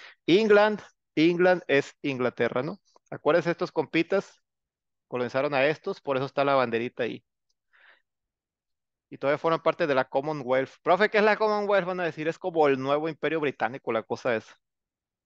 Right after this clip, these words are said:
¿Y eso qué es? Pero, pues, prácticamente dice que si se van a guerra los ingleses, estos güeyes a huevo los tienen que apoyar.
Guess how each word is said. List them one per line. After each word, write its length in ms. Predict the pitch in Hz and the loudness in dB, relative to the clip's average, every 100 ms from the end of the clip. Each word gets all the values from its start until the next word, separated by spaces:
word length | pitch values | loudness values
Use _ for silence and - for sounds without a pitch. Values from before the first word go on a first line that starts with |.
| _ - | _ -16
¿Y 80 | 123 | -8
eso 300 | 120 156 151 | -6 -6 -4
qué 160 | 160 139 | 0 0
es? 80 | |
Pero, 180 | 151 147 | -2 -10
pues, 180 | 135 127 | -6 -6
prácticamente 580 | 131 123 185 160 156 180 | -4 -4 -2 0 0 0
dice 160 | 170 185 | 0 0
que 160 | - 139 | -2 -2
si 120 | 131 | 0
se 100 | 123 | 0
van 200 | 120 147 | 2 0
a 40 | |
guerra 300 | 139 135 156 | 0 0 0
los 200 | 147 123 | -4 -6
ingleses, 380 | 113 113 127 131 | -6 -6 -6 -6
estos 260 | 135 147 - | -8 -8 0
güeyes 300 | 131 143 - | 0 0 -4
a 140 | - | -4
huevo 280 | 120 151 156 | 0 2 2
los 100 | 123 | 0
tienen 220 | - 143 | -6 -8
que 100 | - | -8
apoyar. 320 | - 127 123 | -6 -6 -6